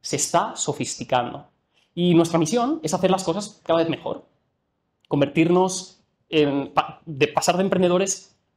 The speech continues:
a empresarios y empresarias, ¿sí? Así que la pregunta es, y antes de que pensemos, "Madre mía, la cosa se empieza a complicar", no, lo vamos a mantener todo súper simple, porque la clave de esto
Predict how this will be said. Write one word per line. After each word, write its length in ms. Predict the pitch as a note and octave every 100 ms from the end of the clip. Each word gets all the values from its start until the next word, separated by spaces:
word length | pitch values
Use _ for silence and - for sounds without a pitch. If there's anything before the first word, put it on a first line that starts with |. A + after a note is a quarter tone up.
| _ _ _ -
a 80 |
empresarios 600 | C3+ B2 - E2 - - -
y 60 | C3+
empresarias, 640 | - - - - - _ _ _ _ _
¿sí? 320 | - A2+ - _ _ _ _ _ _ _ _ _ _ _ _
Así 160 | E3 F3
que 80 | F#3
la 80 |
pregunta 400 | F3 G3 A3+ G3+
es, 280 | D#3+ - -
y 40 | E3
antes 200 | F3+ F3+
de 80 |
que 80 | F3+
pensemos, 360 | E3+ D#3 D#3+ C#3
"Madre 240 | E3 C#3+
mía, 380 | E3 G3+ G3 F#3+
la 160 | C#3+ -
cosa 140 | E3
se 80 | E3+
empieza 200 | D#3+ D#3+
a 40 | D#3
complicar", 520 | D3 C#3 F#3 F#3+ -
no, 180 | G#3+ D#3
lo 80 | D#3+
vamos 180 | G3+
a 20 | G#3
mantener 320 | F#3+ G3+ F#3+
todo 160 | G#3
súper 320 | G3+ - F#3 E3
simple, 320 | D#3+ C3+ B2+
porque 180 | C#3+ E3
la 80 |
clave 220 | D3+ F#3 G3+
de 100 | F#3
esto 320 | F#3 C4